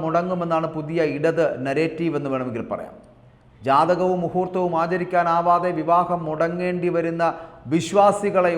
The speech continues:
ഓർത്ത്, ഓ, ലെഫ്റ്റ് പ്രൊഫൈലുകൾ പൊഴിക്കുന്ന കണ്ണീരുണ്ടല്ലോ, ആ കണ്ണീര് കൊണ്ടിപ്പോൾ സോഷ്യൽ മീഡിയ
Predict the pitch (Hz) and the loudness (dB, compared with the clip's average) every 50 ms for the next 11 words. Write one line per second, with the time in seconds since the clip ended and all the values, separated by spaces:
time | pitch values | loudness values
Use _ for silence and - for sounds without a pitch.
0 | 165 165 175 170 170 - - 196 196 202 202 - - - - - - - - - | 2 0 0 0 -2 0 2 4 4 4 2 -2 -8 -14 -14 -16 -18 -20 -20 -20
1 | - - 185 185 147 - - - - - - - - - - 120 143 175 180 - | -8 -2 -2 0 0 -2 -6 -12 -16 -20 -20 -20 -20 -12 -6 -2 0 0 0 0
2 | - - - - 202 - 170 165 - - 185 185 180 175 170 170 165 165 - 165 | -4 -6 -6 -6 -4 -2 -2 -2 0 0 0 0 0 0 -2 -2 -2 -2 -2 -4
3 | 165 175 165 - 180 165 160 151 - 156 151 156 165 175 180 170 156 147 135 127 | -4 -4 -4 -4 -4 -4 -4 -2 -2 0 0 0 0 -2 -2 -2 -2 -4 -4 -4
4 | 123 120 127 151 160 - - 147 151 165 165 170 175 180 185 180 175 170 139 151 | -2 0 0 -2 -2 -2 -2 -2 -2 -2 -4 -4 -4 -4 -4 -2 -2 -4 -4 -4
5 | 151 156 151 135 - 151 151 147 135 - 139 139 139 139 - 170 156 151 147 147 | -4 -4 -6 -6 -4 -4 -4 -4 -4 -6 -8 -8 -8 -8 -8 -8 -8 -8 -8 -6
6 | 147 147 147 139 | -4 -2 -2 -2